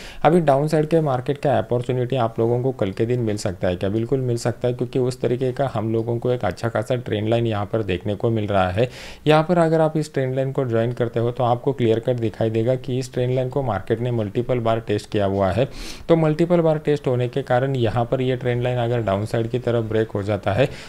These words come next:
तो एक अच्छा खासा मोमेंटम हम लोगों को देखने को मिल सकता है। ये हाई प्रोबेबिलिस्टिक अपॉर्चुनिटी करके निकल करके आ रहा है। अभी यहाँ पर जो टॉप आज के दिन मार्केट में बना हुआ है, इस टॉप का साइकोलॉजी थोड़ा समझने की कोशिश करते हैं।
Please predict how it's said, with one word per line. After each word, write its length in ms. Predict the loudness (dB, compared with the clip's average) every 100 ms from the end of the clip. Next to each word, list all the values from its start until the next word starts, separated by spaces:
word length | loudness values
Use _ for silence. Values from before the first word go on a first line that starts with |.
| -2
तो 60 | 2
एक 160 | 2
अच्छा 260 | 2 -2 -2
खासा 260 | 0 0 0
मोमेंटम 500 | 0 0 0 -2 -2
हम 220 | -2 0
लोगों 260 | 0 0
को 120 | -2 -2
देखने 340 | -2 -2 -2
को 140 | -2
मिल 180 | -2 -2
सकता 300 | -2 -4 -4
है। 100 | -2
ये 100 | 0
हाई 240 | 0 0 0
प्रोबेबिलिस्टिक 680 | 0 0 0 -2 -4 -2
अपॉर्चुनिटी 640 | 0 0 -2 -2 -2 -2 -2
करके 300 | -2 -2 -2
निकल 300 | -2 -2 0
करके 280 | -2 0
आ 160 | 0 2
रहा 200 | 2 2
है। 220 | 2 -2 -4 -12 0 4
अभी 200 | 4 4
यहाँ 360 | 4 4 2
पर 120 | 0 0
जो 140 | 0
टॉप 300 | 2 2 4
आज 180 | 0 0
के 120 | -2
दिन 140 | -2
मार्केट 360 | 0 -2 0 -2
में 160 | -2 0
बना 200 | 0 0
हुआ 240 | 0 0
है, 100 | 0
इस 140 | -2
टॉप 220 | 0 0 0
का 100 | -2
साइकोलॉजी 520 | 0 0 0 0 0
थोड़ा 220 | 0 -2
समझने 420 | -2 -2 -2 -2
की 120 | -4
कोशिश 360 | -4 -4 -4 -4
करते 280 | -2 0 2
हैं। 140 | 0